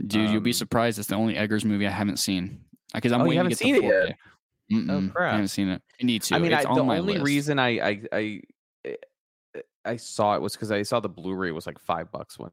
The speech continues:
Speaker 2: day. I think I posted it in the frickin', uh, Discord, and I was like, "There's, I mean, five bucks." I mean, it, I, I, a four K, if it's a black and white,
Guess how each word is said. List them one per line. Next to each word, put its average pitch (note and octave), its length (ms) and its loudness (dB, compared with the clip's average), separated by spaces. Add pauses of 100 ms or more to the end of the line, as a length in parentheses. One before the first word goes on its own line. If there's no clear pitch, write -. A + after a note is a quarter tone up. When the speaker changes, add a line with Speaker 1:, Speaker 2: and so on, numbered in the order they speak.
(120)
Speaker 2:
day. - 260 -14 (220)
I G#2+ 60 -10
think C#3+ 140 0
I F#2 220 -4
posted F#2+ 300 -6
it F2 80 -4
in E2+ 100 -8
the D#2+ 60 -14
frickin', E2 540 -12 (360)
uh, G1+ 460 -12 (300)
Discord, D2 480 -10
and E2+ 100 -10
I F2 60 -6
was E2+ 200 -8
like, F2+ 160 -8
"There's, F2+ 300 -10
I E2+ 40 -8
mean, F2 140 -8
five F#2+ 360 -2
bucks." C#2+ 340 -8
I F2 40 -8
mean, F2+ 160 -10
it, - 240 -8 (280)
I, G#2+ 100 2
I, - 160 -6 (960)
a B2+ 60 0
four E3 320 0
K, B2 200 -2
if A#2+ 100 0
it's D#3 100 -2
a C#3+ 40 0
black A2 360 2
and G#2 140 -4
white, F#2+ 360 -2